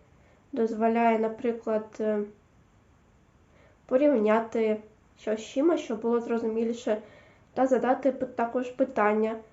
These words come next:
Тобто, «А чи зрозуміло тобі це?» І якщо ні, то, м, тобто запитати, «Чи ти зрозумів?»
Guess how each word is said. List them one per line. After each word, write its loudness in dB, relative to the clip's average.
Тобто, -10
«А -2
чи -2
зрозуміло 2
тобі -2
це?» -2
І -4
якщо -2
ні, 0
то, 0
м, -6
тобто -4
запитати, -2
«Чи 0
ти 4
зрозумів?» 2